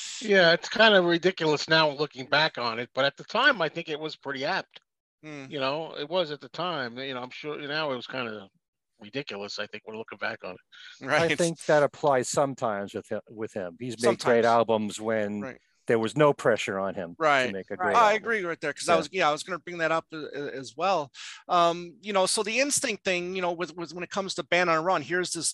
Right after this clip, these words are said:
Speaker 2: big, finally, um, album that, again, that he's the producer of. It's, it's, it goes to number one three <laughs> times in, in, in the States.
Speaker 3: Mm.
Speaker 2: And it's, it goes so well that he doesn't have to,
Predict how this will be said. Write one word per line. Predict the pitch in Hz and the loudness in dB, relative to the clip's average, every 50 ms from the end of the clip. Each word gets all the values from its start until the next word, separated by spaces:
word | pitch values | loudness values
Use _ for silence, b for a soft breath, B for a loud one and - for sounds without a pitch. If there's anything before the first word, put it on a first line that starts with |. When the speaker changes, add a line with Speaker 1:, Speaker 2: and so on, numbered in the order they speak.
| - | -2
Speaker 2:
big, | - 175 170 160 131 - | 0 0 0 0 -2 -4
finally, | - 165 160 156 160 160 151 151 156 156 143 B B B B B B - | 0 0 2 2 2 0 -2 -2 -4 -4 -8 B B B B B B -4
um, | - 151 147 147 147 147 147 147 147 147 143 143 143 135 123 113 120 - - - | 0 0 2 2 2 0 0 -4 -6 -8 -8 -10 -10 -12 -14 -18 -20 -16 -6 0
album | 147 165 165 160 165 160 160 | 4 4 4 4 2 0 2
that, | 156 151 151 | 2 2 2
again, | 139 160 151 151 170 | 2 0 0 0 0
that | 160 143 | -2 -4
he's | - 156 160 147 - | -4 -4 -6 -6 -6
the | - - | -8 -8
producer | - 185 170 147 151 143 - - 147 135 135 | -6 -6 -6 -4 -4 -4 -2 -2 0 0 2
of. | 131 131 143 151 156 | 2 2 2 0 -4
It's, | 151 127 - - - 147 | -6 -4 -2 -2 -2 -2
it's, | 131 - - - - | -4 -4 -4 -4 -4
it | 135 123 113 | -4 -6 -6
goes | 143 139 131 - - | -6 -6 -6 -6 -6
to | - 143 131 | -6 -4 -4
number | 135 147 160 151 170 | -2 -4 -4 -4 -4
one | 151 143 156 156 165 160 | -2 -2 0 -2 -2 -4
three | - - 143 165 185 190 - | -8 -6 -2 -2 -2 0 2
<laughs> | 165 156 147 127 - 170 160 165 - | 2 4 4 4 2 0 -2 -2 -4
times | - | -4
in, | 160 143 143 143 139 - | -4 -4 -4 -6 -6 -6
in, | 143 135 139 131 | -6 -6 -6 -6
in | 113 139 139 | -6 -4 -4
the | 131 127 | -2 0
States. | - - - - 143 135 147 170 - 131 127 123 120 | 0 0 2 2 2 2 2 2 0 0 2 2 2
Speaker 3:
Mm. | 107 95 87 B B B - 151 | 0 -2 -6 B B B -4 0
Speaker 2:
And | 151 151 147 147 147 147 143 143 143 143 | 2 2 4 4 2 2 0 -2 -2 -4
it's, | 143 131 - - | -4 -2 -2 -2
it | 170 160 143 | -2 -2 -2
goes | - 170 165 160 - | -2 -2 0 0 0
so | - - - - 202 220 | -2 0 2 2 2 4
well | 240 208 185 156 151 160 147 | 4 6 8 8 8 8 8
that | 151 139 135 | 6 4 4
he | 139 139 143 127 _ _ _ _ _ - | 2 -2 -6 -10 _ _ _ _ _ 2
doesn't | 160 170 180 190 165 | 2 2 2 2 0
have | 151 156 147 143 - | 0 2 2 0 0
to, | - 139 | -4 -10